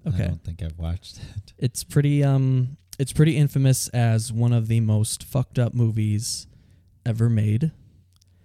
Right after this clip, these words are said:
Speaker 1: And I guess I haven't seen that many. I haven't seen a Serbian film. I haven't seen Salo.
Speaker 2: I have.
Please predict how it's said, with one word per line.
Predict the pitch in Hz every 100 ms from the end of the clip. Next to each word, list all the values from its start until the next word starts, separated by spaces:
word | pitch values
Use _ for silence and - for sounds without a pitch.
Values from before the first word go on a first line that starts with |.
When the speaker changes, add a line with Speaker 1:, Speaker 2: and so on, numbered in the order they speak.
| _ _ - -
Speaker 1:
And | 120 110 113 113 110 110 110 110 - _ _ -
I | 101
guess | 127 -
I | 202
haven't | 190 160
seen | - 156 120
that | 113
many. | 135 139 143 147 -
I | 113
haven't | 120 127 131
seen | - 120 120 117 117 - - - - -
a | 147
Serbian | - 135 120 123 120
film. | 131 123 127 127 - -
I |
haven't | 117 117 120 -
seen | - 120 117 117 110 _ -
Salo. | - 123 110 107 110 127 135
Speaker 2:
I |
have. | 90 82 95 95 -